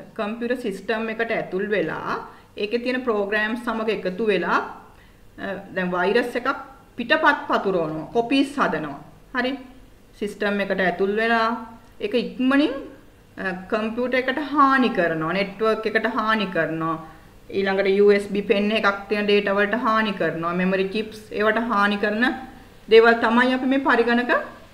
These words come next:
වෛරස කියලා කියන්නේ. එතකොට පරිගණක වෛරස ගත්තොත් ඉන් ඇත්තටම ඒවා අපි මේ මෘදුකාංග දෘඩාංග එකතු කරලා තමයි ඒ වගේ එක්සිකියුටබල් ෆයිල් එකක් තමයි ඒකෙදි හැදෙන්නේ. ඒ,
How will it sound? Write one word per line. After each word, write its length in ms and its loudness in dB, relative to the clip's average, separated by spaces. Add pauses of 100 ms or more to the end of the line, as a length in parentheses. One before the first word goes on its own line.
(140)
වෛරස 480 2
කියලා 280 -2
කියන්නේ. 280 -4
එතකොට 200 -2
පරිගණක 540 0
වෛරස 440 4
ගත්තොත් 600 0
ඉන් 180 4
ඇත්තටම 500 0 (580)
ඒවා 320 6
අපි 260 2 (420)
මේ 360 -4
මෘදුකාංග 720 0
දෘඩාංග 560 2
එකතු 320 2
කරලා 300 0
තමයි 300 2
ඒ 160 6
වගේ 300 2
එක්සිකියුටබල් 800 -2
ෆයිල් 280 4
එකක් 280 -2
තමයි 260 0
ඒකෙදි 320 -2
හැදෙන්නේ. 560 -2 (600)
ඒ, 140 4